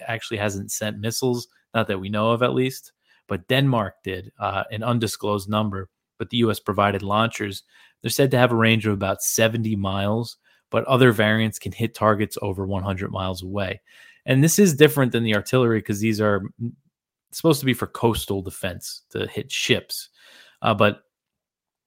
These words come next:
uh, and it's not clear really if they could use the Harpoons in their ground battle against Russia with the current launchers that they have. But Ukrainian officials did claim that they used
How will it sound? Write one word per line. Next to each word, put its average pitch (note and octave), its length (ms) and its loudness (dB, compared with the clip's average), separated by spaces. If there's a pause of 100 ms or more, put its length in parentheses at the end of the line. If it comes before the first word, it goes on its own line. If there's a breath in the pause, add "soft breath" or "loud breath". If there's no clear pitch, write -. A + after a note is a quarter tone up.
(300)
uh, A2 240 4
and A2+ 100 -2
it's - 120 -4
not C3+ 240 2
clear C3+ 280 4
really A#2+ 260 4
if G#2 100 -4
they A2 120 -2
could G2+ 180 -10
use A2+ 200 0
the A#2+ 120 -4
Harpoons G#2 540 -2
in G2 80 -8
their G2 120 -6
ground A2 460 -2
battle F#2+ 440 -6
against G2+ 380 -8
Russia F#2+ 460 -6 (360 soft breath)
with A#2+ 180 4
the A#2 80 2
current A2+ 400 4
launchers G#2+ 440 0
that F#2 140 -6
they F#2+ 120 -6
have. G2 400 -2 (340 soft breath)
But C3 100 0
Ukrainian C#3+ 480 4
officials C3+ 420 0
did A#2+ 260 2
claim C3 440 0
that G#2 140 -6
they G#2 80 0
used G#2+ 600 -2